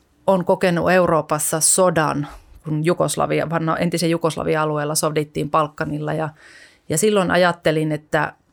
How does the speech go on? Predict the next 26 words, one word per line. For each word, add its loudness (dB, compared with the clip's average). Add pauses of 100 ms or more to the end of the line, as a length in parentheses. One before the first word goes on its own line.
(140)
että -4 (420)
en 0
enää 0
elämäni 0
aikana 0
tulisi -2 (360)
kokemaan 2
sitä -2
tilannetta, -2
että -4
Euroopassa 0
tai -4
sen -4 (340)
lähialueilla 0 (760)
jouduttaisiin 2
sotaan. 2
No, 4
Ukrainassa 2
on 2
tällä 2
hetkelläkin 0
käynnissä 0
ase-, 0
aseellinen -2
konflikti, -2
mutta, -2